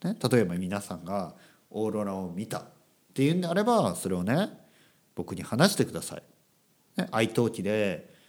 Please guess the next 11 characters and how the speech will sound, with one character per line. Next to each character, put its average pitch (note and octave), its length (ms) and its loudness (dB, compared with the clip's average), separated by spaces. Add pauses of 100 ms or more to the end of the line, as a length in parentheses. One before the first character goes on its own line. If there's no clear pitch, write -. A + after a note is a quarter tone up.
(380)
僕 F#2 220 -6
の G2 120 -4
レ G#2 80 0
ッ - 40 -2
ス - 200 -4
ン D#2+ 280 -6 (180)
を F2 60 -4
予 F2+ 140 0
約 C3 260 2
し - 120 -6
て、 F2+ 320 -2